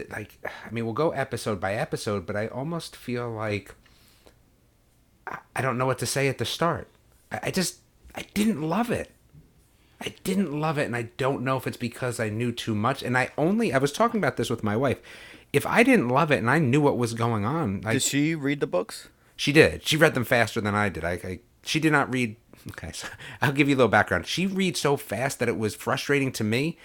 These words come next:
Speaker 1: So she was always ahead of me. So I said, "I'm not giving you Six of Crows yet until I finish because that's crazy. Like, you're gonna read it and I'm gonna be like, 'Wait,
Speaker 2: You're
Speaker 1: what?'"
Speaker 2: petty, man. Stop being petty.
Speaker 1: <laughs> Yeah, I am definitely petty like that.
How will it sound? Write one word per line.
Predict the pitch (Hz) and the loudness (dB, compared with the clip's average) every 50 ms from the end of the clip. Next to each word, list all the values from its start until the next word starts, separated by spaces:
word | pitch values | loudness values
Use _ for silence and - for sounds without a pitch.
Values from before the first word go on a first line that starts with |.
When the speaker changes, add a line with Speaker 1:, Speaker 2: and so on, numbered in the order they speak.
| - - - - - _ - | -20 -20 -20 -20 -20 _ -10
Speaker 1:
So | - - 127 117 | -4 -2 -2 0
she | 110 - 160 | 0 2 2
was | 160 151 135 - - | 4 2 2 2 0
always | - 127 135 143 139 123 | -2 0 2 2 0 0
ahead | 123 - - 120 120 | -2 -2 -2 -2 -2
of | 143 139 | -2 -2
me. | 151 160 156 | -2 -2 -4
So | 147 - - 113 104 | -2 -2 -2 -2 0
I | 107 110 | 0 -2
said, | 107 - 131 117 107 - - | -2 -2 -2 -4 -4 -4 -2
"I'm | - 101 120 139 143 | -2 0 0 0 0
not | 147 143 123 120 | -2 -2 -2 -2
giving | 117 139 127 139 139 123 | -2 -2 -2 -2 -2 -2
you | 123 117 110 | -2 -2 -2
Six | 98 - 123 110 - | -2 -2 -4 -4 -4
of | 110 - | -4 -4
Crows | - 127 120 117 113 101 | 0 0 0 2 0 0
yet | 95 90 90 87 - | -2 -2 -4 -4 -4
until | - 98 - - 104 92 95 | -6 -8 -6 -6 -4 -2 -2
I | 101 95 | -2 -2
finish | - - 131 117 101 95 87 - | -2 -2 0 0 0 0 -2 -4
because | - 92 87 - - 95 90 90 90 - - - - - | -6 -10 -8 -4 -4 -4 -4 -4 -6 -8 -10 -14 -12 -8
that's | - 92 95 - - - | -6 -6 -6 -6 -8 -6
crazy. | - - 123 123 110 104 90 85 | 0 2 2 4 4 2 2 0
Like, | 85 104 90 - | -2 -2 -2 -2
you're | 110 90 | -4 -4
gonna | 90 98 92 95 | -2 -4 -4 -4
read | 90 92 101 113 104 104 | -4 -2 0 2 2 2
it | 104 - | 2 0
and | 101 | 0
I'm | 101 101 101 | -2 -2 0
gonna | 101 98 95 | -2 -2 -4
be | 87 98 98 | -4 -6 -6
like, | 95 95 95 - - | -6 -6 -8 -8 -10
'Wait, | 131 131 107 | -10 -8 -8
Speaker 2:
You're | 107 98 | -8 -6
Speaker 1:
what?'" | 104 123 | -4 -4
Speaker 2:
petty, | 113 104 95 95 | -2 -2 -2 -4
man. | 92 92 90 90 92 | -4 -6 -6 -6 -6
Stop | - - 117 113 - | -6 -6 -6 -4 -4
being | 127 120 117 | -4 -6 -6
petty. | - - 107 92 85 85 82 - | -4 -6 -6 -6 -6 -8 -6 -2
Speaker 1:
<laughs> | - 156 143 - - - - - - - | 2 2 2 2 0 -2 2 2 4 6
Yeah, | 147 135 117 117 113 131 113 | 6 6 6 6 4 4 6
I | 107 127 | 6 6
am | 117 123 120 | 6 8 10
definitely | 113 127 113 - 123 113 113 113 107 | 10 10 10 8 6 2 2 4 4
petty | - 117 104 95 95 90 | 6 6 4 4 4 2
like | 90 87 90 - | 0 0 0 0
that. | 87 80 78 - - | -2 -2 -4 -4 -10